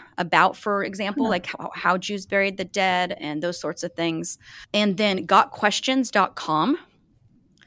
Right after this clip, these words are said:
Speaker 1: Got questions dot com is another great website. So I use all those websites pretty consistently. I also use a website that it's not written down right now. It's my map website. I'll have to try and find it.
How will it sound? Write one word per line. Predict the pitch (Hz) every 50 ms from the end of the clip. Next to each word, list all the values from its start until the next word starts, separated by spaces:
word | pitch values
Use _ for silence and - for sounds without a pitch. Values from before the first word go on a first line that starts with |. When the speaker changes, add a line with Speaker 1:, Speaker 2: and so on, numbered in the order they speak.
| _ - _ _ _ _
Speaker 1:
Got | - 190 - -
questions | - 202 196 - - 202 185 170
dot | 185 - -
com | - 175 180 185 190
is | 185 190
another | 185 180 175 180 180
great | 160 - 175 165 160
website. | - 156 151 147 - - 123 -
So | - - 190 -
I | - 143 202
use | 247 262 302 311 285 -
all | - 202 190 190 196
those | 175 190 175 175 175 - - - _ _
websites | 175 170 170 170 - - - 196 190 190 - - - _ _ _
pretty | - - - 247 240 220 220 214
consistently. | - - 190 175 - - 175 - - - - - - - - - - - - - - - - -
I | - 208 214
also | 269 254 196 220 233 - - 302
use | 277 247 240 233 214
a | 214
website | 202 185 185 - - - 185 185 -
that | - 170
it's | 165 - - -
not | 175 175 190 220 226 - - - - _
written | - 190 - - 185 165
down | - 175 160 170 165
right | 180 170 -
now. | 165 170 170 156 -
It's | - - - - - - - - - - _
my | - 190 202 196
map | 185 170 160 160 151 156 156 _ -
website. | 143 - - - - - 127 139 -
I'll | - 202
have | 208 214 190 -
to | - -
try | - - - 139
and | 135 - -
find | - - - - -
it. | - -